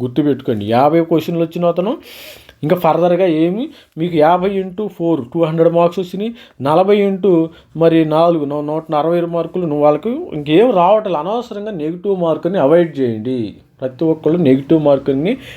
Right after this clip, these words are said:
ఎప్పుడైతే అవాయిడ్ చేస్తారో మీకు మంచి స్కోర్ రావడానికి అవకాశం ఉంది. ఈ, ఈ చిట్కాలు పాటించండి. basically సింపుల్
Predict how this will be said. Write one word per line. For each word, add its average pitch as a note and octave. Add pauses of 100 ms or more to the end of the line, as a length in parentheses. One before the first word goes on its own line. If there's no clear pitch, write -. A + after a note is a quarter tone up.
(160)
ఎప్పుడైతే E3+
అవాయిడ్ C#3
చేస్తారో B2+
మీకు C3+ (340)
మంచి E3+
స్కోర్ D3
రావడానికి B2+
అవకాశం A#2+
ఉంది. G2+ (360)
ఈ, G3
ఈ G3
చిట్కాలు A3+
పాటించండి. D#3+
basically D#3+
సింపుల్ A3+